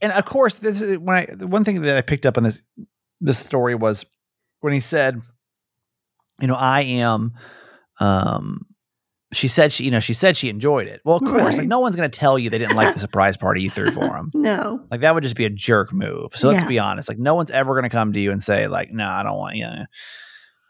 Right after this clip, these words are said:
Speaker 1: Uh, so then what does he do? Like, what does he do?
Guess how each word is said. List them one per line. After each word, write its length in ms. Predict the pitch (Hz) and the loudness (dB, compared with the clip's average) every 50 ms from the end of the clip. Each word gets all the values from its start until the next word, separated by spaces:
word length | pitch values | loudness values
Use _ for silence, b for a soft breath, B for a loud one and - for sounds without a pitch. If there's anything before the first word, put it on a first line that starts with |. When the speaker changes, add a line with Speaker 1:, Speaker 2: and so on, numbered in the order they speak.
| B B - | B B -8
Speaker 1:
Uh, 340 | - 160 165 160 156 151 135 | -4 -2 0 0 0 0 0
so 180 | 139 - - 208 | -2 -2 0 0
then 180 | 190 214 202 196 | 0 0 0 0
what 100 | 208 202 | 0 0
does 120 | 190 165 | -2 -2
he 80 | 190 175 | -4 -6
do? 520 | 165 220 233 214 147 104 85 64 60 - _ _ _ _ _ _ _ _ _ _ _ _ - | -4 0 0 2 2 0 -2 -8 -12 -14 _ _ _ _ _ _ _ _ _ _ _ _ -10
Like, 100 | 135 139 | -8 -4
what 120 | 135 143 147 | 0 0 0
does 100 | 139 127 | 0 0
he 80 | 127 | -2
do? 340 | 110 98 90 76 - - | -4 -4 -6 -6 -8 -12